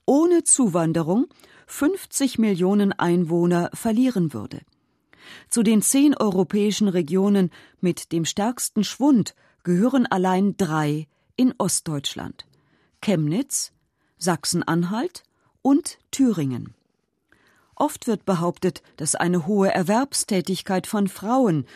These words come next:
zu niedrigen Geburtenzahlen führt. Das Gegenteil sei der Fall. Je mehr Frauen in einem Land berufstätig sind,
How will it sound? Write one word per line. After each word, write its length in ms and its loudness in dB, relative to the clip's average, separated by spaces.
zu 200 0
niedrigen 600 2
Geburtenzahlen 920 -2
führt. 360 -14
Das 240 -10
Gegenteil 600 2
sei 180 -2
der 160 -4
Fall. 320 -6
Je 200 2
mehr 240 4
Frauen 480 2
in 160 0
einem 260 0
Land 320 -2
berufstätig 880 -4
sind, 340 -8